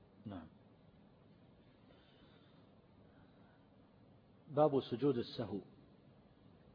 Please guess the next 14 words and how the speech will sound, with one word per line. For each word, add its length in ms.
ذكر 300
فيه 280
حديثين، 640
حديث 400
أبي 220
هريرة 400
رضي 180
الله 300
عنه 220
وحديث 460
عبد 200
الله 460
ابن 240
بحينة. 460